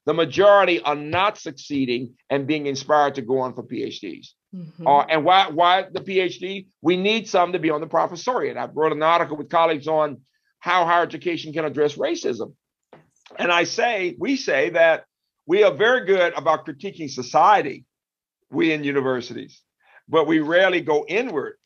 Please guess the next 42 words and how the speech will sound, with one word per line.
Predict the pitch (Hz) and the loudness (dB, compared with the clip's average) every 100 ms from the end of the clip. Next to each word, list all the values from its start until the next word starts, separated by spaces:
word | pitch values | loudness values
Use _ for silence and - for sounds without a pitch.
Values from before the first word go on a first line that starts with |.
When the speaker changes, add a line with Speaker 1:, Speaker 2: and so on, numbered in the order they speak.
| _ _ | _ _
Speaker 1:
as | 139 135 | -6 -6
the | 139 | 0
book | 185 247 | 2 2
says, | - 143 131 131 | 2 2 2 2
to | 147 | -2
look | 143 160 | -4 -2
in | 160 | -4
the | 139 | -4
mirror | 139 180 233 | 0 2 2
and | 160 - | 0 0
say, | 147 | -2
"What | 135 165 | 0 -2
about | 131 135 | -2 0
us?" | 285 - - - _ - | 0 0 -4 -20 _ -14
Speaker 2:
Mm-hmm. | 190 180 170 233 311 _ _ _ | -12 -12 -10 -10 -12 _ _ _
Speaker 1:
We, | 127 220 196 - | -6 -6 -6 -8
we | 226 | -8
should | 247 175 | -8 0
give | 208 | 2
ourselves | 185 170 175 147 | 4 2 0 -4
very | 113 110 160 254 247 | -4 -4 2 4 6
low | 196 160 | 4 0
marks | 135 123 113 _ _ _ _ | 2 0 -2 _ _ _ _
for | 156 143 135 | 0 2 4
our | 143 139 139 135 - _ _ _ - | 4 4 4 0 -6 _ _ _ 0
inability | 214 240 175 170 160 143 | 2 2 0 -2 -2 -4
so | 135 147 143 | -6 -6 -4
far | 147 135 127 127 - _ _ - | 0 2 2 0 -4 _ _ -6
to | 156 151 | -2 -2
diversify | 135 143 139 156 156 160 147 135 | 0 -2 2 0 0 -4 0 0
the | 131 | -2
professoriate. | 139 139 131 120 117 104 - - _ _ - | -4 -4 -4 -10 -10 -12 -14 -20 _ _ -18
Speaker 2:
Mm-hmm. | 190 165 - 233 262 - | -16 -16 -14 -14 -14 -8
Speaker 1:
The | |
percentages | 151 143 170 151 147 | -6 -2 -2 -4 -4
are | 156 | -6
very | 127 127 156 196 190 160 | -8 -4 4 6 6 2
small | - 143 127 123 - _ _ _ 123 | -4 -4 -4 -4 -8 _ _ _ -2
of | - | -2
people | - 180 147 156 | -4 -12 -4 -4
of | - | -4
color | - 147 135 120 | -2 0 0 -6